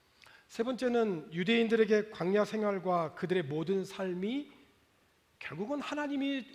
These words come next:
우리를 구원하셨다라고 하는 이 구원과 연관성이 있음을 상기시키는 그 초막절 혹은 가을에 곡식을 거두고 창고에 저장한다고 하여서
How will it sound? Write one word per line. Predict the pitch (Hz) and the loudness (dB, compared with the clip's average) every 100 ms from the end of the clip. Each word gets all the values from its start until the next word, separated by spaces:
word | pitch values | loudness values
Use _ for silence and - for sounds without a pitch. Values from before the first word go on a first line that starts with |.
| 170 | -6
우리를 | 185 226 240 - | -2 -2 -4 -4
구원하셨다라고 | 170 185 208 196 208 - 214 196 190 190 | 0 2 2 0 -2 -2 0 0 2 0
하는 | 190 180 | 0 -2
이 | 190 | -2
구원과 | 196 - 180 196 202 196 196 196 147 | -4 -4 -2 0 0 0 0 0 0
연관성이 | 147 185 202 196 - 196 190 226 277 - - _ _ _ _ _ - | 0 2 2 0 -4 -2 -2 -2 -4 -8 -20 _ _ _ _ _ -8
있음을 | 170 - 196 202 208 - - _ _ | -8 -4 -2 -2 -2 -6 -20 _ _
상기시키는 | - - 269 302 302 - - 151 110 107 _ _ _ - | -14 -6 -4 0 0 -2 -8 -8 -8 -14 _ _ _ -18
그 | 123 | -16
초막절 | - 240 226 220 - 120 107 - _ _ _ _ _ _ _ _ _ _ | -10 -4 -4 -6 -10 -10 -12 -20 _ _ _ _ _ _ _ _ _ _
혹은 | 180 180 | -2 -2
가을에 | 175 160 165 170 | 0 0 2 2
곡식을 | 165 165 196 185 | -2 -6 -2 -2
거두고 | 165 151 156 190 226 | 0 -2 -2 -4 -4
창고에 | - 277 - 226 214 | -6 -8 -4 -2 -2
저장한다고 | 180 147 175 190 190 175 156 | -4 -6 -4 -4 -4 -4 -6
하여서 | 131 131 117 - 214 | -6 -8 -10 -8 -8